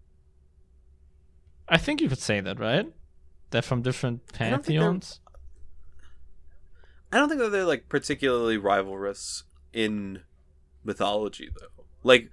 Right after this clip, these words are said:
Speaker 2: Mars is r-, well,
Speaker 1: Yeah.
Speaker 2: first of all, they're from, like, like, it's a little bit complicated 'cause you're talking about two different, like, breakdowns anyway.
Speaker 1: Yeah, I mean, they're, like, the
Speaker 2: But, like,
Speaker 1: same
Speaker 2: even
Speaker 1: technically, but technically also two different pantheons.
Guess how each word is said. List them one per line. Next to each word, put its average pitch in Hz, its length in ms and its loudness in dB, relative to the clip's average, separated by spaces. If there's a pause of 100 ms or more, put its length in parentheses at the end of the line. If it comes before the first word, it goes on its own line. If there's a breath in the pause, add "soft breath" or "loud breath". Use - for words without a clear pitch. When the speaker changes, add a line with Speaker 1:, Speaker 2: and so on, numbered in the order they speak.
(120)
Speaker 2:
Mars 139 400 6
is 110 260 -6 (240)
r-, 104 140 -12 (180)
well, - 160 6
Speaker 1:
Yeah. 131 180 10
Speaker 2:
first - 200 4
of 117 40 0
all, 107 60 2
they're 98 140 2
from, 95 320 -10 (680)
like, 110 360 2 (240)
like, - 280 -6 (160)
it's 101 160 -10
a 123 60 -2
little 117 160 4
bit 95 80 -2
complicated 98 640 -2
'cause 92 140 -8
you're - 80 -16 (120)
talking 95 120 -12
about 95 280 -12
two - 160 -10
different, 92 360 -10 (120)
like, - 220 -20
breakdowns 104 580 -8
anyway. 107 280 0
Speaker 1:
Yeah, 120 200 8
I 135 80 4
mean, 185 300 6
they're, 190 160 12
like, 226 200 12
the - 40 -12
Speaker 2:
But, - 40 -2
like, 156 80 8
Speaker 1:
same 156 520 8
Speaker 2:
even 156 180 2
Speaker 1:
technically, 147 400 2
but 98 380 -2
technically 107 460 0
also 101 300 -10
two - 180 -12
different - 260 -14
pantheons. - 560 -16